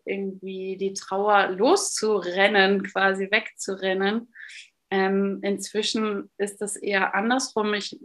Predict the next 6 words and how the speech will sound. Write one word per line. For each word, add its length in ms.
mm, 560
Trauer 380
passiert 400
bei 100
mir, 440
ähm, 580